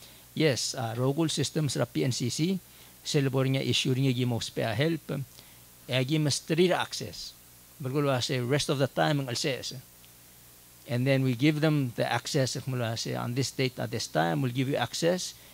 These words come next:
And then we're there to make sure was nga ni adang arsel monitor, ah, that access. Mas selbor mereka aurior, et tagimdi. Al sku mong giri l-, monitor m-, kategat l-,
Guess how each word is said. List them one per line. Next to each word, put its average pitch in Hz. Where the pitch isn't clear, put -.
And 131
then 147
we're 143
there 151
to -
make 135
sure 165
was 147
nga 143
ni 143
adang 139
arsel 135
monitor, 120
ah, 110
that 117
access. 110
Mas -
selbor 147
mereka 139
aurior, 185
et -
tagimdi. 117
Al 110
sku 165
mong 156
giri 151
l-, 120
monitor 143
m-, 127
kategat 143
l-, 117